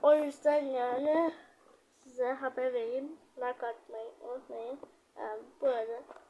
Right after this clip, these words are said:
lütfen abone olun bakın. Ben hastayım.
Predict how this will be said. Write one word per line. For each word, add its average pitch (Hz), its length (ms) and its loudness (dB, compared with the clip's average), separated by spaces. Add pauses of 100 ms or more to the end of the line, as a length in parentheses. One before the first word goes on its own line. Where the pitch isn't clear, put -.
lütfen 285 380 -2
abone 262 360 -2
olun 233 300 -4
bakın. - 300 -12 (520)
Ben 269 140 -6 (200)
hastayım. 262 600 -2